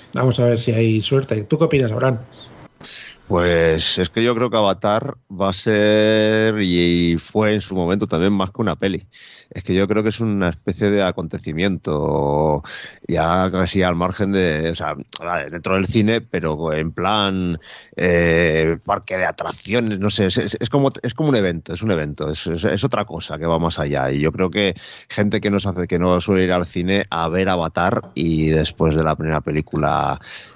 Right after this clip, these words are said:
Speaker 2: eh, y tanto tiempo esperada, que yo creo que sigue siendo el mejor tres D que ha habido, eh, en la historia de todo el tres D, de todas las películas de tres D, yo creo que el mejor ha sido el de Avatar, era, era, y fue de los primeros, y fue alucinante.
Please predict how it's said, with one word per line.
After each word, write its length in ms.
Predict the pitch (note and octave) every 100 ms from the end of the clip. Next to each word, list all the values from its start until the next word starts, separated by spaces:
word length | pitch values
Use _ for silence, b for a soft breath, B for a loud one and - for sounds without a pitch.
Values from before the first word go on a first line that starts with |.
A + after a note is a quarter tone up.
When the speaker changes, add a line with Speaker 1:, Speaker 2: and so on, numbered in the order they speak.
| -
Speaker 2:
eh, 540 | - D#2 D#2 D2+ D#2 D#2+
y 40 |
tanto 280 | D#2 D#2 D#2+
tiempo 320 | - D#2 -
esperada, 540 | D#2 - D#2 E2+ D#2 D2+
que 140 | D#2+
yo 100 | D#2
creo 160 | D2+ -
que 100 | D2+
sigue 240 | - E2 -
siendo 220 | D#2+ D#2
el 60 |
mejor 320 | D2+ D#2 F2 -
tres 380 | - E2+ E2 E2+
D 240 | F2 D2
que 100 | E2+
ha 60 | D#2+
habido, 560 | E2 E2+ D#2+ D#2 D2+ B B B B
eh, 520 | - F2+ D2+ F2+ - G2
en 60 |
la 100 | F#2
historia 380 | F2+ - G#2 F#2+
de 60 | F#2
todo 140 | -
el 80 | F#2
tres 260 | - F#2 F2+
D, 100 | B2
de 140 | A#2+
todas 160 | G2+ F2+
las 40 |
películas 300 | G2+ G2+ G2
de 60 | F#2+
tres 200 | F2 F#2
D, 120 | B2+
yo 80 | G#2+
creo 120 | F#2
que 60 |
el 60 | F#2+
mejor 240 | F2+ G#2
ha 80 | G2
sido 180 | F2 G2+
el 60 | F#2+
de 60 |
Avatar, 340 | D#2+ - D#2+ C#2+
era, 380 | C#2 D#2 D2+ D2
era, 400 | D2 C#2+ - -
y 180 | - D2
fue 160 | - F#2+
de 80 |
los 80 | G#2+
primeros, 420 | - F2+ A2 D#2
y 60 | C2+
fue 140 | -
alucinante. 500 | F#2+ F#2 D2+ D#2+ D2